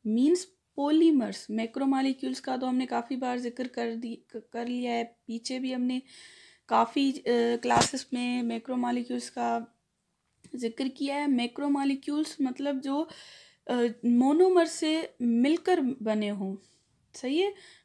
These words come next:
Made up of a smaller units monomers called nucleotides, means small जो, अ,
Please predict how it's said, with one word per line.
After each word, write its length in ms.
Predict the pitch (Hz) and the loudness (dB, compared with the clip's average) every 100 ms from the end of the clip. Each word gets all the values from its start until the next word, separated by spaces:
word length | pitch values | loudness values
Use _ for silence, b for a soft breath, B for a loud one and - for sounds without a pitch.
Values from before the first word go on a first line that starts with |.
| - | -4
Made 200 | 247 262 | -2 0
up 100 | 349 | 2
of 120 | 370 | 2
a 80 | 403 | 0
smaller 840 | 381 - 262 269 294 349 349 277 254 | -2 0 2 4 4 6 4 4 4
units 380 | 277 302 - | 2 2 -2
monomers 720 | 247 233 240 247 254 311 - - 240 | -2 0 -2 0 0 0 -2 -8 -4
called 360 | 240 294 302 | -2 2 6
nucleotides, 720 | 359 359 311 247 220 214 - - B B B B B B B - | 4 4 0 0 -4 -4 -8 -18 B B B B B B B -2
means 560 | 220 254 320 403 - 247 247 240 - | 4 8 8 8 4 4 4 4 2
small 420 | 269 285 311 359 381 - _ _ | 2 4 6 4 2 -4 _ _
जो, 260 | 226 247 - | -6 -4 -4
अ, 220 | - - | -6 -6